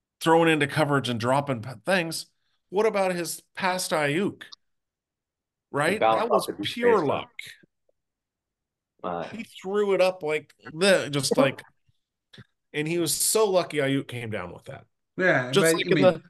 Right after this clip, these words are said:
Speaker 3: he rushed for fifty yards. He got, you know, multiple first
Speaker 1: The
Speaker 3: downs.
Speaker 1: Packers dropped two interceptions also. So, I
Speaker 3: <laughs>
Speaker 1: mean,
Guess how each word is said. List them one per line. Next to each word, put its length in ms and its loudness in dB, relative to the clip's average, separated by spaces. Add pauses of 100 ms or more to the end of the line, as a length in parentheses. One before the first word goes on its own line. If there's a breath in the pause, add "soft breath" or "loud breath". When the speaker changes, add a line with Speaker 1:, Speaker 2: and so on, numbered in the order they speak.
(260)
Speaker 3:
he 200 -6
rushed 300 2
for 200 -2
fifty 440 -4
yards. 440 2
He 100 -4
got, 360 -2
you 100 -6
know, 160 -4
multiple 840 0
first 380 -4
Speaker 1:
The 60 2
Speaker 3:
downs. 140 4
Speaker 1:
Packers 420 2
dropped 340 6
two 160 4
interceptions 720 2
also. 560 0
So, 320 0
I 100 -2
Speaker 3:
<laughs> 0 -
Speaker 1:
mean, 260 -6